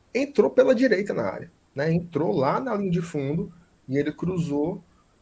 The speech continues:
pra uma cabeçada do Pikachu, né? Só que o Pikachu, ele não consegue cabecear fazendo a bola cair, né? Ele cabeceia da altura, a bola vai reta e o goleiro dá uma, uma mãozada, né?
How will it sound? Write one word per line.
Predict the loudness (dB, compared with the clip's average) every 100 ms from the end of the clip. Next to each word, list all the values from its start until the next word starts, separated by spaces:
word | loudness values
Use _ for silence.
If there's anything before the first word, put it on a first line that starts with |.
| _ -2
pra | 0
uma | 2
cabeçada | 2 2 0 -4
do | -2
Pikachu, | 0 2 2 0 -6 -8 -14 _ _ -8
né? | -6
Só | -4 -4
que | -6
o |
Pikachu, | -6 2 2 2 0
ele | 2 2
não | 2 0
consegue | 0 -2 0 -2 -2
cabecear | -2 -2 -2 -6 -2 -2 0 -2 -6 -12 _ _ _ _ -6
fazendo | -2 0 0
a | 0
bola | 4 2
cair, | 2 2 2 -2
né? | -4 -6
Ele | -6
cabeceia | -4 -4 -4 -2
da | 2
altura, | 2 2 2 2 2
a | 0
bola | 2 4
vai | 4 4
reta | 4 2 0 -8 _ _ _ -8
e | -6
o |
goleiro | 0 2 2 2
dá | 2 2
uma, | 2 0 0 -6 _ _ _ _
uma | -4 2
mãozada, | 4 4 4 2 0
né? | -4